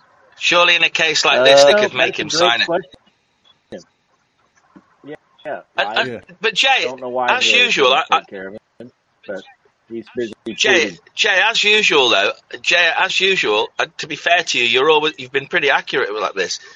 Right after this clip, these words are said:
Speaker 1: You're sort of, sort of throwing cold water on this. You're saying, you're,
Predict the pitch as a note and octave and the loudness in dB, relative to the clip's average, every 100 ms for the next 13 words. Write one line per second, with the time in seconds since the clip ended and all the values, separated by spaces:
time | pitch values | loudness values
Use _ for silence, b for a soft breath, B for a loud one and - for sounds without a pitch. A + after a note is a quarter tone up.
0 | B B C#3 D3 - G#3 G3+ F#3+ - - | B B -2 0 2 0 0 -2 -6 -4
1 | G3 G#3 G#3 F#3 - F3 F3 D#3+ D3+ - | 0 0 -2 -6 -4 0 2 0 -2 -12
2 | _ - C#3+ C#3+ C#3 D#3 E3+ - D#3+ A#2 | _ -4 0 0 2 4 4 2 0 0
3 | G2 E2+ - C3 C3 - F3 F3+ E3+ D#3 | -4 -8 -4 -4 -4 -2 2 2 2 -2
4 | b b b b _ _ _ F#3 D#3+ | b b b b _ _ _ -12 -12